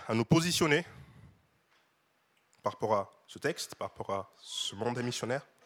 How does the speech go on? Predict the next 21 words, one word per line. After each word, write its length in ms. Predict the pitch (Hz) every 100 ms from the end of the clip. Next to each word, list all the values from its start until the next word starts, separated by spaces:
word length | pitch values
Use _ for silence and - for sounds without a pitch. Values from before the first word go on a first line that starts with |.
| - - - - - - _ _ _ _ -
Et 80 | -
si 160 | -
nous 120 | 214 208
ne 80 |
sommes 220 | 165 147 135
pas 120 | 170
disciples, 540 | 190 - 185 175 120 - - _ _ _ _ _ _ _ _ _ _ _ _ _
ben, 360 | 120 113 104 104 _ -
face 200 | 143 143
à 20 |
la 80 | 131
résurrection 380 | 131 127 - 131
de 100 | 127
Christ, 500 | - 180 - - - _ - - - _ _ _ _ -
il 40 |
y 20 |
a 40 | 110
un 40 |
choix 220 | 117 151
à 40 | 131
faire, 420 | - 139 127